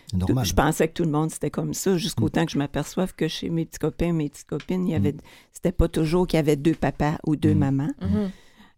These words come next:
Speaker 2: Euh, euh, par contre, euh, en vieillissant aussi avec l'adolescence et tout ça, dans, euh, dans les témoins qu'on a eus, des jeunes, euh, des jeunes ados, c'était,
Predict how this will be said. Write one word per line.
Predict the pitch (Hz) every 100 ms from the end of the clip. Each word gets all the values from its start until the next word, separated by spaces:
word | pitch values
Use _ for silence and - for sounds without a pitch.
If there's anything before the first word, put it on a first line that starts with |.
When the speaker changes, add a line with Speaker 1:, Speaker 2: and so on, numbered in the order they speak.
| -
Speaker 2:
Euh, | 151 139 131 131 127 - - _ _ - - -
euh, | 147 147 147
par | 143 - -
contre, | 170 175 175 -
euh, | 147 135 143 - -
en | 160
vieillissant | 151 160 160 151 - 170 170
aussi | 151 - - 175
avec | 160 147 139
l'adolescence | 156 143 151 151 147 165 170
et | 165
tout | -
ça, | - - 175
dans, | 170 151 151 147 147 - - - - _ _
euh, | 147 139 135 - - - -
dans | 156 156 156
les | 156
témoins | - 156 147 160
qu'on | - 151 147
a |
eus, | 143 147 165
des | 156 147
jeunes, | 156 156 156
euh, | 147 143 - - 226
des | 214 165
jeunes | 151 160 160 147
ados, | 147 147 185 196 196
c'était, | - - 170